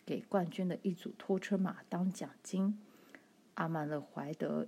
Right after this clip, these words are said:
赢了这笔奖金。”罗兰很高兴，他事先并不知道这件事。如果他早知道两匹棕色马是为五元奖金而跑的话，他是无法忍受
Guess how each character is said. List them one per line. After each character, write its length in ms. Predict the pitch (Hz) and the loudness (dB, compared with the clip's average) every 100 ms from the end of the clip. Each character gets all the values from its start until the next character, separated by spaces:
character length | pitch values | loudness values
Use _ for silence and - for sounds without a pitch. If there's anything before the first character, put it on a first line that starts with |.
| - | -4
赢 200 | 165 165 | -4 -2
了 120 | 160 | -2
这 180 | - 180 | 2 2
笔 160 | 151 | 2
奖 240 | 151 139 139 - | -4 -6 -6 -8
金。” 360 | 180 190 208 - - - - - - - - - - - - - - - - - - _ _ _ _ - - - - - - - - _ | 0 2 2 0 -16 -20 -20 -20 -20 -20 -20 -20 -20 -20 -20 -20 -20 -20 -20 -20 -20 _ _ _ _ -20 -20 -20 -20 -20 -20 -20 -20 _
罗 160 | 220 233 | 6 8
兰 260 | 254 277 | 8 6
很 160 | 285 190 | 6 4
高 220 | 202 196 | 4 -2
兴， 300 | 202 190 165 | 4 4 4
他 160 | - 208 | 2 2
事 200 | - 214 | 4 4
先 280 | 233 226 | 8 8
并 240 | 233 262 226 | 8 6 6
不 100 | 214 | 4
知 180 | - 226 | 4 4
道 200 | 240 208 | 4 2
这 180 | - | 0
件 260 | 175 170 160 | -2 -2 -4
事。 340 | - - 170 - - - - - - _ _ | -6 -4 -4 -6 -18 -20 -20 -20 -20 _ _
如 120 | - | -2
果 120 | 196 180 | 2 0
他 200 | - 202 | 0 -2
早 180 | - | -2
知 180 | - 202 | -2 -2
道 240 | 202 220 190 | 2 4 4
两 240 | 175 147 | 0 -4
匹 200 | - 202 | -2 0
棕 200 | 208 247 | 6 4
色 200 | 240 254 | 6 6
马 280 | 214 170 170 - - | 6 4 -4 -10 -20
是 200 | - - | -2 4
为 200 | 240 226 - | 6 6 4
五 140 | 185 165 | -2 2
元 240 | 170 190 | 4 4
奖 300 | 208 185 143 | 4 0 0
金 240 | - 233 240 | 6 6 6
而 160 | 202 | 2
跑 220 | 196 190 | 2 0
的 100 | 175 | 0
话， 360 | 175 208 185 180 - - - _ | -2 -2 -2 -4 -12 -20 -20 _
他 140 | - 214 | -8 -4
是 160 | - | 0
无 180 | 208 190 | 2 2
法 220 | 208 226 | 2 4
忍 180 | 247 175 - | 4 2 -4
受 280 | - 180 | -2 -2